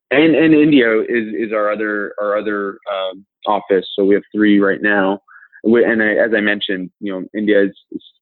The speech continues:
customer support, um, and, uh, some software development as well. Um, we, we really don't pay much attention to, to,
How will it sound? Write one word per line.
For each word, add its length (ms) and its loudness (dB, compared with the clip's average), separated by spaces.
customer 300 0
support, 640 2
um, 400 -4
and, 600 -2
uh, 400 0
some 140 -2
software 300 0
development 440 2
as 120 -4
well. 400 2
Um, 520 -2
we, 600 2
we 160 4
really 240 4
don't 240 2
pay 180 2
much 220 0
attention 680 0
to, 540 6
to, 320 4